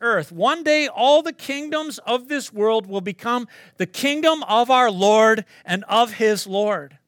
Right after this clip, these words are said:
And he's a good king. And one day he will come back, and there will be no doubt that when he comes back, those who didn't want him, <laughs> he will judge.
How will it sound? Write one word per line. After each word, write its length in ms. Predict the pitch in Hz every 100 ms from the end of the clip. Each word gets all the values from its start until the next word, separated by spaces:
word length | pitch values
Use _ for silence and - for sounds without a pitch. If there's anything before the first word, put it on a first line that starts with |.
| _ _ _ _ _ _ -
And 80 | 156
he's 160 | 180
a 60 | 180
good 260 | 196 202
king. 400 | - 226 233 170 127 _ _ _ _ _ _ _ _ _ _ _ _ _ _ _ _ _ -
And 120 | 165
one 240 | 214 269 254
day 440 | 240 247 269 277 _ _ -
he 160 | 220
will 140 | 262 277
come 280 | - 302
back, 400 | 247 196 202 214 -
and 160 | 165
there 180 | 175 240
will 140 | 277 294
be 160 | 302
no 300 | 294 240 277
doubt 360 | 220 196 190 185
that 140 | 165
when 240 | 160 233 285
he 180 | 285
comes 400 | 311 - 320 302
back, 440 | - 190 185 185 - - - _
those 460 | 147 214 277 330 -
who 120 | 302
didn't 440 | 185 247 285 254
want 280 | 160 190 254
him, 360 | - 311 359 359 _ _ 175
<laughs> 100 | 151 _ _ _ _ _
he 180 | - 208
will 160 | 254
judge. 600 | 262 294 330 254 - -